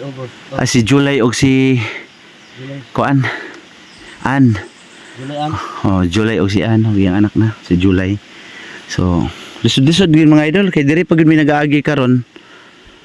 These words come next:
Speaker 2: Kay kung dito lang unta, kaluyan, ang motor na mo, dito gyud, maditso gyud dito, sa taas nga bahin. Nga dito nga bahin, sa ilang yuta ni Rinan, makita ang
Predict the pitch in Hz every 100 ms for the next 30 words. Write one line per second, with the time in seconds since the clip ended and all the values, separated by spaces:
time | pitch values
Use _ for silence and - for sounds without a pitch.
0 | _ - 147 143 147 151 143 185 175 175
1 | 175 156 135 - - - - - - -
2 | - - - - - - - 143 151 139
3 | 131 120 90 - 120 135 156 185 175 180
4 | 175 156 147 - - - - - - -
5 | - - 156 170 165 160 113 - - -
6 | - 139 - 180 165 160 139 180 147 -
7 | _ - - - - - - 127 156 143
8 | 160 147 143 151 151 135 - - - -
9 | - - - 131 147 160 160 151 156 147
10 | 139 135 131 135 139 139 131 135 135 120
11 | 117 120 117 135 131 117 123 135 139